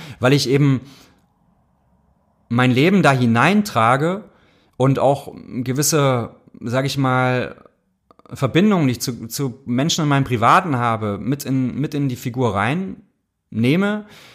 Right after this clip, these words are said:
weil ich denke, ah, okay, die Figur hat einen Konflikt mit dem und dem und das ist dies und jener Konflikt. Ähm, wo kenn ich das denn aus meinem Leben her?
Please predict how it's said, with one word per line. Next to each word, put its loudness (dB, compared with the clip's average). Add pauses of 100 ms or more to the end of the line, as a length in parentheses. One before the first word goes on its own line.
(180)
weil 2
ich -2
denke, 2
ah, 6
okay, 0
die -2
Figur 0
hat 0
einen -2 (420)
Konflikt -2
mit 0
dem 2
und 0
dem 2
und 2
das -2
ist -6
dies 0
und 0
jener 0
Konflikt. -2
Ähm, 2 (1600)
wo -4
kenn 4
ich 2
das 0
denn -2
aus -4
meinem 0
Leben -2
her? -6